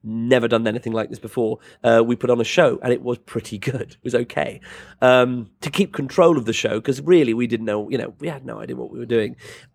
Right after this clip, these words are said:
Uh, the suggestion came from, I forget, either me or Adam, that I should be an onstage director,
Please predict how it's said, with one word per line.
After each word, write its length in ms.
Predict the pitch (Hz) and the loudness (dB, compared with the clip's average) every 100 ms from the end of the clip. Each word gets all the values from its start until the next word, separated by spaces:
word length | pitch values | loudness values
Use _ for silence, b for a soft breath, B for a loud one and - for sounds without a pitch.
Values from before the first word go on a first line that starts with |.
| _ - | _ 0
Uh, 600 | 135 131 127 127 123 120 | 4 6 6 4 4 0
the 100 | 123 | -4
suggestion 500 | 139 127 156 - 123 | -4 2 2 2 0
came 160 | 123 | 0
from, 160 | 117 123 | 0 -2
I 120 | 123 | -2
forget, 320 | - 113 107 110 | -2 -4 -4 -2
either 220 | 113 110 | -2 -2
me 120 | 110 | -2
or 120 | 110 | 2
Adam, 260 | 113 110 117 | 2 0 -2
that 160 | 113 - - | -4 -4 -4
I 100 | 123 | -4
should 180 | - 117 | -2 -2
be 60 | |
an 80 | 113 | 0
onstage 360 | 110 - 107 110 | 0 -2 -4 -2
director, 420 | 104 - - - | -6 -6 -12 -16